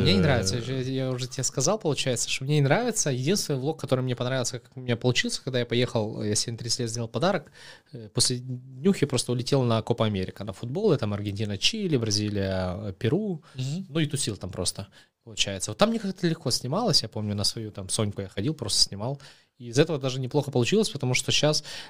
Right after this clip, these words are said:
Speaker 1: это тоже огромный плюс канала. Нет такого места в мире, где я могу не там крикнуть как бы в любой из соцсетей или на Ютубе, там вообще будет тогда разрыв.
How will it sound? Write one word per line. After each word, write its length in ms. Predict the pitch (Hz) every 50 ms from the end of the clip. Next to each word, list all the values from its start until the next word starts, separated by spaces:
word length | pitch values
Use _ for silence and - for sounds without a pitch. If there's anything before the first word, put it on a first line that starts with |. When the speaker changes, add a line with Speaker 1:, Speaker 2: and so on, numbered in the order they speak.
| - _ _ -
Speaker 1:
это 260 | 131 120 113 - - _ -
тоже 240 | - 123 110 113 113
огромный 340 | 107 120 117 113 113 110
плюс 220 | 107 - 123 113 -
канала. 300 | - 120 135 135 123 113
Нет 280 | 113 123 135 127 -
такого 720 | - - - - 110 101 104 104 101 113 120 123 110 107 107
места 360 | 110 117 123 117 - - - 101
в 60 | 101
мире, 300 | 110 127 175 226 208 143
где 340 | 120 117 107 117 113 113 113
я 120 | 113 110
могу 360 | 107 110 107 110 117 117 117
не 460 | 113 110 107 107 104 104 104 101 101 98
там 300 | - 98 92 98 98 - _ _ _ _ _ _ _ _ _ _ _ _ -
крикнуть 440 | - 127 143 180 - 151 127 110 -
как 200 | - 101 98 101
бы 160 | 104 107 - _ _ _ _ _ _ _ _ _
в 240 | 117 110 104 107 110
любой 280 | 117 123 120 127 113 107
из 100 | 98 -
соцсетей 600 | - - - - 107 - - 120 - - 131 127
или 120 | 117 104 104
на 160 | 104 101 101
Ютубе, 540 | 104 107 - 123 110 104 107 101 107 113 - _ _ _ _
там 140 | - 107 107 113
вообще 240 | 113 104 - -
будет 200 | 95 101 110 107
тогда 220 | - 110 107 104 107
разрыв. 340 | 107 110 110 143 190 233 233